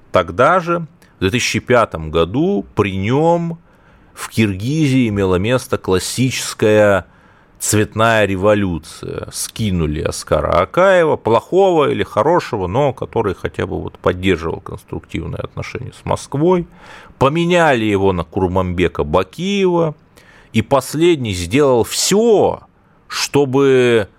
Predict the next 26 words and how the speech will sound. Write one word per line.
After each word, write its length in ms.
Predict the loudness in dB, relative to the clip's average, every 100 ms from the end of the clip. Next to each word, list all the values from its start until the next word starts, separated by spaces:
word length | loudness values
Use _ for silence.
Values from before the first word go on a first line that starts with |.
| _ _ _ _ _ _ _
э, 240 | -10 -8 -8 -12 _ -4
не 300 | 0 2 2
выполнить 800 | 2 0 0 0 0 -2 -4 0
ранее 420 | 2 0 -2 -2
достигнутые 720 | -2 -4 -6 -6 -4 -2 -4
соглашения 800 | -2 -2 0 0 0 -2 -2 -4
с 100 | -2
Россией 720 | -2 -2 -4 -4 -2 -4 -8 _ -4
и 140 | -2
оставить 840 | 0 0 -2 0 0 0 -4 -10 _ _ _
всем 360 | -18 -4 -2 -2
известную 1000 | -4 -2 0 2 0 -4 -6 -6 -6 -6
авиабазу 1080 | -2 0 2 2 2 2 0 -2 -10 -10 -14 -18
С 240 | -18 -6 -6
Ш 200 | -2 -2
А 200 | -2 -4
МАНАС 720 | -2 0 0 2 0 -2 -14 _ _ _
в 160 | -20 -8
Киргизии. 840 | -4 -4 -4 -4 -4 -4 -4 -6 -6
Ну, 540 | -4 -2 -2 -4 -8 -8
наверное, 400 | -6 -6 -2 -2
можно 400 | 0 0 -2 -12
сказать, 480 | -8 -6 -2 -4
что 420 | -6 -16 -12 -10 -10
эти 200 | -10 -6
авиабазы — 920 | -6 -2 0 2 0 -2 -2 -8 -8